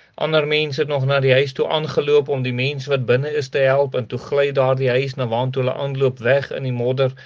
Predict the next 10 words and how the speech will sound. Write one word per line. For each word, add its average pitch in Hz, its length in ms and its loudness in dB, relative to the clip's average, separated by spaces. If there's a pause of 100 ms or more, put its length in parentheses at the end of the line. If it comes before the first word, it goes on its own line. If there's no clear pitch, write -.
(220)
almal 135 360 2
dood 131 260 2
in 131 140 -2
die 127 140 2
huis. 131 320 0 (500)
Geweldige 135 720 4
hartseer 107 640 -6 (420)
wat 120 400 0
daar 120 260 0
ge-, 120 220 -2